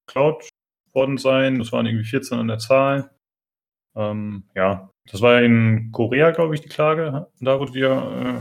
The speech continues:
erhoben, die Urheberrechtsklage. Und, äh, wir haben uns damals ja schon gewundert, äh, was die sich da für Erfolgschancen für erhoffen. Äh, aber jetzt sieht's halt so aus, dass sie die Anzeige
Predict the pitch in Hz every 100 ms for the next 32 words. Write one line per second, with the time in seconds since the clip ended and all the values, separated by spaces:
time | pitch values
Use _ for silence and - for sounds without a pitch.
0 | 113 - _ _ 123 113 139 151 135 143
1 | 135 131 123 - 131 123 117 110 110 113
2 | 107 104 101 95 _ _ _ _ _ _
3 | _ _ - - 113 117 110 - - 120
4 | 139 123 107 120 117 117 123 120 - _
5 | _ _ _ _ _ _ 120 113 107 -
6 | _ _ 120 113 120 110 113 117 - 120
7 | 117 113 131 - 156 - 147 151 139 131
8 | 151 143 - _ _ _ _ _ _ _
9 | - 110 110 117 113 117 117 120 113 117
10 | 117 107 117 104 110 117 113 113 107 104
11 | 107 95